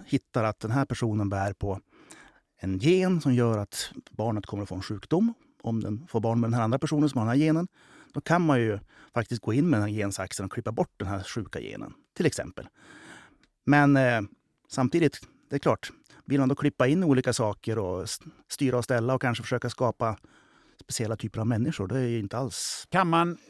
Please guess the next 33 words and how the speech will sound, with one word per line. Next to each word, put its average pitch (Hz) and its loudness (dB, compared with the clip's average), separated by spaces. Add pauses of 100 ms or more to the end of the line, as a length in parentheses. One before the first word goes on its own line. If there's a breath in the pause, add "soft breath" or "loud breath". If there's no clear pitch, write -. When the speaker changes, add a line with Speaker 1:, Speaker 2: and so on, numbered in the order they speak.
Speaker 2:
spåra 135 0
D 220 0
N 226 -2
A 113 0
liksom 113 -6
hur 139 0
långt 117 -4 (380)
i 131 -4 (200)
tiden 104 -4 (140)
tillbaka 123 -4
som, 113 -8
som 127 -6
helst? 151 -6 (720 loud breath)
Speaker 1:
Ja, 123 2
inte 147 4
riktigt. 135 0
Det - 4
äldsta 180 4
D 160 4
N 143 6
A 139 6
man 135 6
har 127 4
fått - -6
fram, 117 0
det 127 0
är 127 2
från 117 -4
en 117 -2
sjuhundratusen 113 -2
år 98 -4
gammal 98 -6
häst - -8